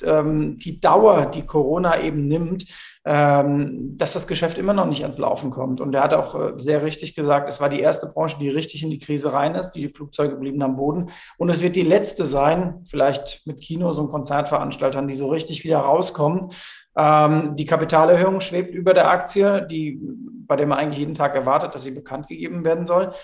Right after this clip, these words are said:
Interessant aber jetzt für Antizykliker, die Aktie ist natürlich völlig ausgebombt. Das Sentiment ist ausgesprochen mies. Man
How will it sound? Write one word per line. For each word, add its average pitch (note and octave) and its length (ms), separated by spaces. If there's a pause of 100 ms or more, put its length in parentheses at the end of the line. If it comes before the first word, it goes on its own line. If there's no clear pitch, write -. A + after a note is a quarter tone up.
(320)
Interessant F#3 680
aber F#3 180
jetzt F3 220
für F3+ 120
Antizykliker, E3 1080
die - 60
Aktie - 220
ist F#3 80
natürlich F3+ 320
völlig - 340
ausgebombt. - 680
Das C#3+ 200
Sentiment G3 480
ist - 420
ausgesprochen F3+ 760
mies. A#3 380 (400)
Man F3+ 540